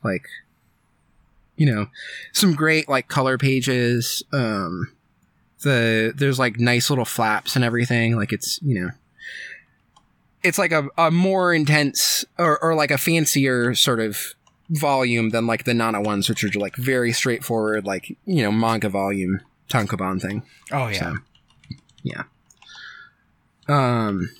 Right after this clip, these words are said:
Speaker 1: especially 'cause I think it's, like, combining, 'cause it's not, it wasn't originally four volumes in, in Japan. Neighborhood Story is, like, seven or something.
Speaker 2: Uh, sure.
Speaker 1: Yeah, and I think they break it up somehow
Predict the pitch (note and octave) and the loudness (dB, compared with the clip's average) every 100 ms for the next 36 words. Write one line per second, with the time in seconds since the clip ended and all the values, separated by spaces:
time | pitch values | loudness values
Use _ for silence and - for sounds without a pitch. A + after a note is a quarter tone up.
0 | - _ _ _ _ - - _ - _ | -20 _ _ _ _ -20 -20 _ -20 _
1 | - _ - - C3+ B2+ D3 B2+ - C3 | -20 _ -14 -2 0 2 0 -2 0 2
2 | F3 F3+ - C#3+ - D3 A2+ A2+ C3+ D3 | 2 0 0 -4 2 2 2 0 0 0
3 | D3 - _ - - - - - E3 E3 | -2 -4 _ -20 -20 -20 -20 -4 0 0
4 | G#3 A3+ D#3+ G#3 G#3+ F#3+ D3+ C3+ C3+ A#2+ | 2 2 2 0 2 2 2 4 4 4
5 | - A#2 G#2+ G#2 G2+ F#2+ G2 F2+ F#2+ - | 2 -2 0 0 0 0 0 -2 -4 -8
6 | _ _ - - B2+ G#2 F2+ G2+ D2+ - | _ _ -16 0 0 2 -2 -6 -6 -8
7 | - - _ _ _ _ _ - _ - | -10 -16 _ _ _ _ _ -20 _ -20
8 | - C#3 C#3 A2+ - A2 G2 F#2 D2+ D#2+ | -2 2 2 2 0 0 0 -2 -4 -6
9 | - - - - - F#2 B2+ C#3 C#3+ E3 | -10 -16 -8 -4 -2 0 2 2 0 -2
10 | D#3 F3 - - _ - - - _ - | 0 0 -2 -8 _ -20 -20 -20 _ -8
11 | - - - - A2+ G2 F2 E2 E2+ E2+ | -8 -20 -14 -2 0 0 -2 -4 -6 -6
12 | - F#2+ A2 - - - - - - _ | -4 -4 -6 -12 -6 -6 -4 -10 -20 _
13 | _ _ B2 G#2 G2+ A2 A2 G2+ - F#2+ | _ _ 0 2 0 0 -2 -2 -2 -2
14 | F2+ D#2 - G#2 G#2+ G2+ | -4 -6 -4 -2 0 -2